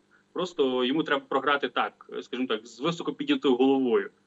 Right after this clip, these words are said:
От. І він намагається ще з цими, скажімо так, своїми друзями трішки полякати, ну, на, на остатках свого якогось авторитету серед своїх друзів. От. І, але це вже ніхто не сприймає. Ви самі сказали, що там в Польщі навіть з цього сміються. Ну, якщо Польща раніше навіть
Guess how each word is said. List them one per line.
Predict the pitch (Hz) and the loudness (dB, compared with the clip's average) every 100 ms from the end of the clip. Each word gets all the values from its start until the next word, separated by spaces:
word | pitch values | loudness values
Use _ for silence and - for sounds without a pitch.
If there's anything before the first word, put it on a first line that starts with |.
| _ _ - | _ _ -6
От. | - 143 | -2 2
І | |
він | 214 | 2
намагається | 190 156 180 165 139 | 2 0 0 0 -2
ще | 131 - 135 127 120 117 113 | -6 -2 0 0 -2 -2 -4
з | - - | -8 -2
цими, | 143 131 120 113 - _ _ _ _ _ - | 2 2 0 -6 -12 _ _ _ _ _ -20
скажімо | - - 123 120 | -14 -2 -2 0
так, | 120 113 | -4 -4
своїми | 131 123 | 0 0
друзями | 123 156 147 117 | 0 -4 -2 -2
трішки | 117 139 135 - | -4 -4 -4 -2
полякати, | 127 123 139 147 - 113 104 104 | 0 2 2 -2 -2 -6 -6 -10
ну, | 120 | -8
на, | 117 - 143 | -8 -10 -4
на | 139 | -2
остатках | 143 139 165 151 135 - | -2 -2 -4 -4 -8 -14
свого | 135 131 123 | -10 -8 -8
якогось | 113 135 120 | -6 -6 -6
авторитету | 120 - 117 117 131 113 104 | -8 -8 -8 -4 -4 -4 -6
серед | 113 110 | -6 -6
своїх | - 117 110 | -8 -8 -8
друзів. | 113 107 101 101 - - - - | -8 -8 -8 -14 -16 -20 -20 -4
От. | 104 101 101 113 | 2 2 2 0
І, | 120 131 | 0 2
але | 151 185 | 4 4
це | 180 | 2
вже | 180 | 0
ніхто | 170 165 | 0 0
не | 147 | -2
сприймає. | 151 143 117 107 | -2 0 0 0
Ви | |
самі | 113 131 | 0 0
сказали, | - 113 107 | 0 -2 -2
що | - | -6
там | 110 | -8
в | 107 - - | -8 -12 -4
Польщі | 147 139 - | -2 0 -2
навіть | 107 104 | -4 -6
з | - | -8
цього | - 110 | -2 -2
сміються. | 113 120 131 147 104 - - - - | 0 2 2 2 -4 -8 -14 -12 -4
Ну, | 107 | -2
якщо | 104 139 | 0 0
Польща | 147 151 139 | 2 2 2
раніше | 131 147 143 | 2 2 0
навіть | 131 151 131 | 0 0 -2